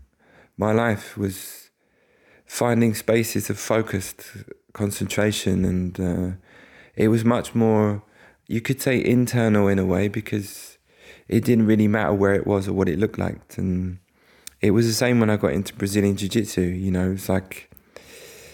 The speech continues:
you know, just, it didn't matter where it was. Just, uh, I knew the day I tried, uh, Brazilian Jiu-Jitsu, I knew this was what, I was like, "This is for me." It's like I walked in a room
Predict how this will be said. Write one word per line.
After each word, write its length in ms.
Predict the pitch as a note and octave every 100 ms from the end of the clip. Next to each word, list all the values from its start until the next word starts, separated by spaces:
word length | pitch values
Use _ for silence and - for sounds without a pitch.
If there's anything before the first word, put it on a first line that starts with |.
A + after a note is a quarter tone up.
| - - - - - - -
you 160 | - A#2
know, 120 | B2
just, 240 | - C3+ B2+ -
it 140 | -
didn't 160 | - C3+
matter 180 | C#3+ A2
where 200 | A#2+ B2
it 80 | F#2
was. 460 | B2 G2+ - - - -
Just, 580 | - G2 - - - -
uh, 160 | - - - -
I 100 | A2+
knew 520 | B2 C3+ C3+ A#2 G#2+ G2+
the 100 | -
day 500 | G#2+ A2+ A2+ A2 G2+ -
I 80 |
tried, 480 | G2+ - G#2+ G#2 G2 - - _ _ _ _ _ _ _ _ _ _ _ -
uh, 180 | G2 F#2
Brazilian 440 | G2 G2 G#2 G2+
Jiu-Jitsu, 480 | F#2+ F#2 G2+ - G2+
I 100 | F#2+
knew 200 | G2 G#2
this 200 | F#2 -
was 120 | F2+
what, 200 | F#2 -
I 60 | E2+
was 120 | F2+
like, 140 | -
"This 220 | F2+ F2+
is 80 | -
for 100 | -
me." 360 | E2 F2 C#2+ - -
It's 140 | - -
like 220 | - -
I 40 |
walked 340 | D2+ D#2+ - -
in 80 |
a 40 | E2
room 420 | F2 F2 D#2 -